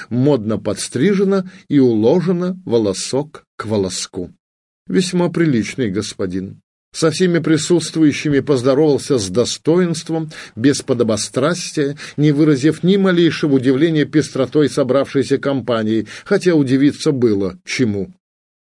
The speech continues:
Два офицера армейской и морской пехоты, четыре девушки-красавицы и неопрятный жлоб, он же заграничный миллиардер, и не только, в окружении колоритной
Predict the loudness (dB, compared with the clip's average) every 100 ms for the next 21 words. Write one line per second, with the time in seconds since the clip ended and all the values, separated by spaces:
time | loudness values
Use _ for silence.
0 | _ _ _ _ 0 4 4 2 -2 2
1 | 2 2 0 0 2 2 2 -2 0 2
2 | 2 2 -2 0 2 2 -2 -2 0 -2
3 | -2 -4 -12 -16 -2 0 2 2 2 4
4 | 4 2 0 -2 0 -2 -2 -2 0 0
5 | 0 -2 -2 -4 2 4 2 0 2 0
6 | 0 0 0 2 2 2 0 -4 -20 -2
7 | 0 2 0 0 0 0 0 -2 -2 0
8 | 2 2 2 -2 -2 -2 -2 0 0 0
9 | -2 -4 -2 -6 -8 -14 -2 0 2 2
10 | 2 0 -2 0 0 2 0 -2 2 0
11 | 0